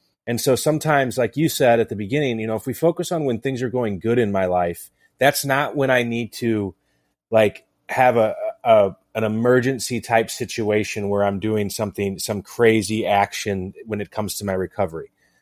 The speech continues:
Again, it's more in the maintenance, maintenance thing. Now, I'm still diligent every day and doing the right things, but my recharging and my recovery are, are gonna look different at different points. And so, like, for me, today, again, it was doing nothing. Yesterday, it was talking to another,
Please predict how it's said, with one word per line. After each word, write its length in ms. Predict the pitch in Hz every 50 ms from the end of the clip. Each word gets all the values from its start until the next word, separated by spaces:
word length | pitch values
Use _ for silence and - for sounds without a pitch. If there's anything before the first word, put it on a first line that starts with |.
| _ _ -
Again, 240 | 104 101 127 127 117
it's 160 | 104 - -
more 240 | 120 120 120 120 117
in 100 | 113 107
the 60 | 104
maintenance, 680 | 107 110 113 123 127 110 117 107 101 - - - - _ _ -
maintenance 460 | 113 117 135 139 135 104 92 - -
thing. 140 | - 95 101
Now, 100 | 107 110
I'm 100 | 107 101
still 220 | - - 131 110
diligent 500 | 92 80 127 143 165 160 135 107 117 107
every 240 | 104 98 87 95 87
day 280 | 78 85 80 73 71 80
and 120 | 98 95
doing 220 | 95 117 127 123 117
the 80 | 113
right 240 | 107 107 104 98 -
things, 320 | - 127 120 101 90 - 95 - _ _ _ 120 113 - _ -
but 120 | 120 120
my 120 | 120 120 131
recharging 800 | 131 135 131 123 - - - 123 123 127 123 107 117 120 113 110
and 120 | 107 104
my 100 | 107 107
recovery 600 | 110 107 107 92 - - 131 123 110 113 110 104 101
are, 180 | 104 - - 95
are 80 | 101
gonna 200 | 90 113 110 107
look 260 | 101 107 101 - _ _
different 500 | 117 120 120 - - 95 87 85 - - _ _ _ _ _ -
at 120 | 101 101 -
different 320 | 123 110 - 107 95 -
points. 520 | _ - 131 117 95 - - - - - _ _ _ _ _ _ _ _ _ _ _ - 101
And 140 | 107 98
so, 180 | - - 120 113
like, 240 | 113 110 104 - -
for 160 | - 117 113
me, 540 | 117 127 143 151 147 123 110 104 104 104 _ _ _ _ _ _ _ _ _ _ _ _ _ _ _ _ -
today, 500 | - 120 101 120 131 131 123 110 104 107
again, 280 | 104 101 127 123 113 104
it 80 | 87
was 140 | 95 90 -
doing 320 | - 120 120 113 104 98 104
nothing. 400 | 110 117 - - 131 127 120 107
Yesterday, 460 | 110 120 127 - - 135 131 123 120
it 100 | 107 101
was 140 | 98 - -
talking 460 | - - 117 117 - - 120 110 101
to 160 | - 120 117
another, 400 | 110 107 110 110 113 107 98